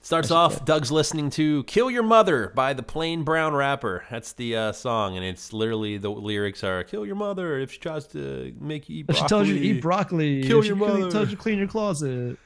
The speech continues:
Speaker 2: Kill your mother.
Speaker 1: Yeah, and of course, while he's listening to this, his mom walks in. Uh, she's blown away by the lyrics, and, uh, Doug's trying to, uh, defend it, saying that, uh, it's not, it's not what's being
Speaker 2: It's
Speaker 1: said,
Speaker 2: meta-,
Speaker 1: it's the
Speaker 2: it's a
Speaker 1: meaning or
Speaker 2: metaphor.
Speaker 1: whatever.
Speaker 2: It's,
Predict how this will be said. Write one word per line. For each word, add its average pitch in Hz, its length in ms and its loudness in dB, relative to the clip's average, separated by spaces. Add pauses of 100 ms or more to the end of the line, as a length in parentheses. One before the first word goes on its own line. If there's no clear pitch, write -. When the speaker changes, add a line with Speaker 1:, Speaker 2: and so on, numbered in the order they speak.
(200)
Speaker 2:
Kill 247 120 -4
your 214 120 -4
mother. 120 520 -6
Speaker 1:
Yeah, 135 540 4
and 131 160 0
of 123 100 -4
course, 135 540 0
while 117 260 2
he's 107 200 -2
listening 120 420 -4
to 123 100 -6
this, 113 280 -4
his 85 120 -12
mom 90 260 -4
walks 87 360 -6
in. 123 360 -2 (160)
Uh, 85 380 -10
she's 98 500 -10 (140)
blown 120 540 2
away 101 340 2
by 95 160 2
the 92 100 -4
lyrics, 92 540 -6
and, 90 320 -8
uh, 87 240 -2
Doug's 90 460 -6
trying 90 440 -4
to, 87 340 -8
uh, 85 180 -6
defend 104 640 -4
it, 90 220 -8
saying 90 520 -6
that, 85 180 -8
uh, 85 300 -8
it's 85 160 -16
not, 98 360 -2 (720)
it's 120 160 -8
not 110 240 0
what's 107 220 -2
being 90 320 -6
Speaker 2:
It's 202 100 2
Speaker 1:
said, 196 160 4
Speaker 2:
meta-, 190 100 2
Speaker 1:
it's 185 120 -4
the 196 80 -2
Speaker 2:
it's 196 100 0
a 196 60 2
Speaker 1:
meaning 175 120 4
or 160 40 2
Speaker 2:
metaphor. 165 300 -2
Speaker 1:
whatever. 160 240 -4
Speaker 2:
It's, 165 120 -8